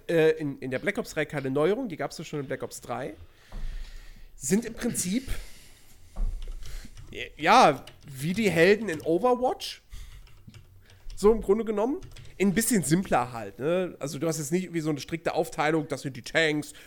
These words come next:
das sind die Offensivhelden, das sind die Supporter, ähm, sondern du, äh, das ist halt jetzt nicht diese Klassifizierung, aber du hast halt schon eben diese zehn Charaktere, jeder mit seinen zwei Spezialfähigkeiten, einer normalen Fähigkeit und einer Ultimate,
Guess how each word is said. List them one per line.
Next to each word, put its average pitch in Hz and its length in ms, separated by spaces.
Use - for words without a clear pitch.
das 120 140
sind 123 140
die - 60
Offensivhelden, 143 840
das 120 160
sind 127 180
die 120 240
Supporter, 202 680
ähm, 151 440
sondern 143 480
du, 139 240
äh, 127 380
das 123 160
ist - 180
halt 147 180
jetzt 147 160
nicht 190 160
diese 160 140
Klassifizierung, 240 840
aber 151 140
du 156 40
hast 175 140
halt 180 120
schon 240 140
eben 185 120
diese 135 200
zehn 202 220
Charaktere, 247 720
jeder 180 240
mit 160 160
seinen 139 300
zwei 175 500
Spezialfähigkeiten, 233 1120
einer 156 240
normalen 143 520
Fähigkeit - 540
und - 160
einer 143 320
Ultimate, 180 680